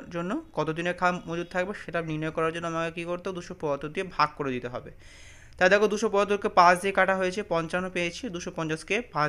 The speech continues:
দিয়ে কেটে পঞ্চাশ পেয়েছি। এবার দেখো উপরে এগারো দিয়ে পঞ্চান্নকে কেটে পাঁচ পেয়েছি আর পাঁচ দিয়ে পঞ্চাশকে কেটে দশ পেয়েছি। তাহলে উত্তর কী হলো? দশ দিনে। তাহলে আমরা কী লিখবো? সতেরো দিন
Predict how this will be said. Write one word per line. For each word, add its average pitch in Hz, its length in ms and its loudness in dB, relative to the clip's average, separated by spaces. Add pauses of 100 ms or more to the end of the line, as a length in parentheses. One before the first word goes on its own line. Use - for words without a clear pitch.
দিয়ে 151 120 -2
কেটে 160 300 -4
পঞ্চাশ 143 400 -2
পেয়েছি। 117 240 -8 (600)
এবার 180 240 4
দেখো 220 220 4
উপরে 208 280 4
এগারো 170 360 10
দিয়ে 196 140 -2
পঞ্চান্নকে 185 520 -2
কেটে 185 180 -4 (100)
পাঁচ 156 220 2
পেয়েছি 175 240 -4
আর 185 140 -2
পাঁচ 156 280 4
দিয়ে 175 180 -2
পঞ্চাশকে 160 360 -4
কেটে 175 160 -4 (120)
দশ 139 120 6 (120)
পেয়েছি। 120 220 -6
তাহলে 156 220 0
উত্তর 180 200 -2
কী 180 180 -10
হলো? 226 100 2 (180)
দশ 147 240 8
দিনে। 107 200 -8 (500)
তাহলে 170 200 8
আমরা 202 160 6
কী 233 80 2
লিখবো? 233 200 0
সতেরো 196 340 2
দিন 214 160 -2